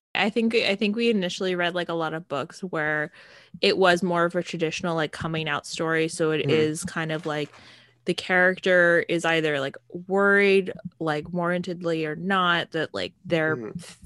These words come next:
Speaker 1: direct, like, family would maybe not be accepting exactly of their situation like that.
Speaker 2: Mm-hmm.
Speaker 1: And then we kind of, like, completely flipped, and we've been reading a lot of books lately that have kind of been, like, almost the,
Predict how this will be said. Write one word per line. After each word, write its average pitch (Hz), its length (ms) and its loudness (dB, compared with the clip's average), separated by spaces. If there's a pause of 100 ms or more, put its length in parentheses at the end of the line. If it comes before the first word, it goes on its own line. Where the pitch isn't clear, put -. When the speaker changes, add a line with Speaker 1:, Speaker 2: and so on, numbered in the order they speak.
Speaker 1:
direct, 170 540 0
like, 143 200 -4
family 165 680 -2
would 151 220 -4
maybe 156 300 -4
not 151 160 -4
be 156 80 -4
accepting 147 560 -8
exactly 147 520 -6
of 139 120 -4
their 143 140 -4
situation 147 520 -6
like 147 240 -10
that. 156 300 -2 (400)
Speaker 2:
Mm-hmm. 151 120 2
Speaker 1:
And 180 160 8
then 175 100 6
we 170 100 4
kind 165 300 2
of, 165 100 2
like, 156 320 0 (220)
completely 180 480 2
flipped, - 400 -2
and 156 180 -4
we've 156 160 -4
been 156 140 -6
reading 151 320 -6
a 151 60 -4
lot 147 180 -2
of 147 120 -6
books 147 300 -4
lately 151 300 4
that 147 120 -2
have - 160 -6
kind 156 300 0
of 151 220 0
been, 139 400 -2 (500)
like, 147 340 2
almost 165 560 2
the, 151 500 4